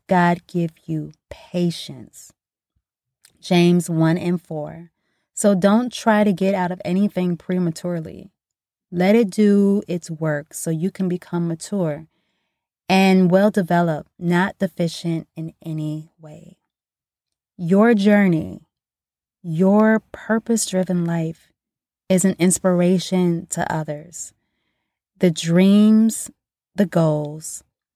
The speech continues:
you have set, which looks like it's not gonna come into fruition because of the setbacks and the disappointments. Well,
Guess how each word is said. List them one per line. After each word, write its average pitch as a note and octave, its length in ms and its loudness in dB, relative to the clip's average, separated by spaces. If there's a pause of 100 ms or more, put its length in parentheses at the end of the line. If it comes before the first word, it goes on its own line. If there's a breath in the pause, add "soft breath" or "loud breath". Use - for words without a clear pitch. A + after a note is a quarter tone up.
(220)
you F3+ 140 0
have F3+ 240 4
set, - 580 -2 (580)
which F#3 320 -2
looks F#3 420 0
like A3 280 2
it's F#3+ 260 -4
not F#3 340 0
gonna G#3 260 0
come G#3 320 0
into G3+ 240 -2
fruition G3 760 -8 (720)
because G3 400 0
of F#3+ 100 2
the F3 100 -2
setbacks - 840 -4 (160)
and F3 120 -2
the E3+ 60 0
disappointments. - 1120 -10 (600)
Well, A#3 600 4